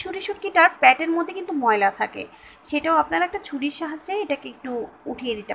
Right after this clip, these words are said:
পারেন, বা হাত দিয়ে একটু আড়ল দিলেই কিন্তু ময়লাটা উঠে যাবে। তো আশা করি আমি আপনাদেরকে শুটকি পরিষ্কার করার এই পদ্ধতিটা, আহ, বুঝাতে পেরেছি।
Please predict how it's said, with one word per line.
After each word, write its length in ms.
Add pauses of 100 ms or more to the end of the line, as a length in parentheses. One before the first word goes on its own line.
পারেন, 200 (440)
বা 160
হাত 160 (100)
দিয়ে 220
একটু 180 (200)
আড়ল 180 (100)
দিলেই 280
কিন্তু 220 (480)
ময়লাটা 340 (120)
উঠে 260
যাবে। 220 (1400)
তো 80 (280)
আশা 180 (100)
করি 160 (220)
আমি 220
আপনাদেরকে 480 (380)
শুটকি 280 (120)
পরিষ্কার 340 (100)
করার 260 (560)
এই 60 (100)
পদ্ধতিটা, 520 (680)
আহ, 280 (280)
বুঝাতে 420
পেরেছি। 360